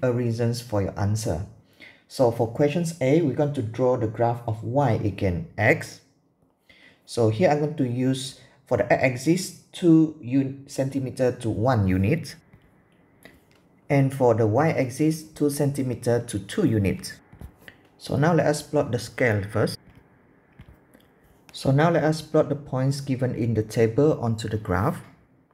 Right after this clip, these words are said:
Now let us connect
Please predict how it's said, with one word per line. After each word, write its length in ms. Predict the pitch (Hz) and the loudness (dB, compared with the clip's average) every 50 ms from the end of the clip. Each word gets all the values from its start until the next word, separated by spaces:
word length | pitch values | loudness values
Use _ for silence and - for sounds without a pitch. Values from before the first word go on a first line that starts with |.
| _ _ _ _ _ _ _ _ _ _ _ _ _ - _ _ _ _ _ _ _ _ _ _ _ _ _ _ _ _ _ _ _ _ _ _ _ _ _ _ _ _ _ _ _ _ _ _ _ _ _ _ _ _ _ _ _ _ _ _ _ _ _ _ _ _ _ - - _ _ _ _ _ _ _ _ _ _ _ _ _ _ - | _ _ _ _ _ _ _ _ _ _ _ _ _ -20 _ _ _ _ _ _ _ _ _ _ _ _ _ _ _ _ _ _ _ _ _ _ _ _ _ _ _ _ _ _ _ _ _ _ _ _ _ _ _ _ _ _ _ _ _ _ _ _ _ _ _ _ _ -20 -20 _ _ _ _ _ _ _ _ _ _ _ _ _ _ -2
Now 240 | 131 127 131 147 | 0 2 2 4
let 200 | 175 151 131 - | 4 2 2 2
us 320 | - 143 139 139 139 - - | 2 0 0 0 -2 -6 -10
connect 640 | - - - - 113 123 127 123 - - - - | -12 -10 -6 -4 -2 0 -2 -2 -4 -6 -12 -16